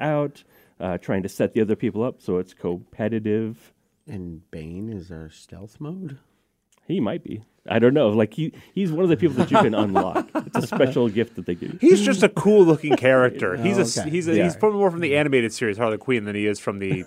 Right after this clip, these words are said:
Speaker 2: <laughs>
Speaker 3: Break Batman's Back movies.
Speaker 2: Oh, okay.
Speaker 1: I think the idea is that you're gonna be, like,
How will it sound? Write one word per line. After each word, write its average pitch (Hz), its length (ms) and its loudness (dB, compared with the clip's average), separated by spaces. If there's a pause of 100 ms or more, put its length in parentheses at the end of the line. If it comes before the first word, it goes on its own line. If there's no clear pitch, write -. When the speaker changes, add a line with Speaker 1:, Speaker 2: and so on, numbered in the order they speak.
Speaker 2:
<laughs> - 120 -20
Speaker 3:
Break 113 260 2
Batman's 107 380 -2
Back 107 300 0 (220)
movies. 95 420 -2
Speaker 2:
Oh, 170 60 -2
okay. 170 200 2
Speaker 1:
I - 100 4
think 208 160 2
the 170 80 6
idea 156 200 4
is 120 80 0
that 117 60 2
you're 123 140 2
gonna 147 180 2
be, 120 140 6
like, 95 220 2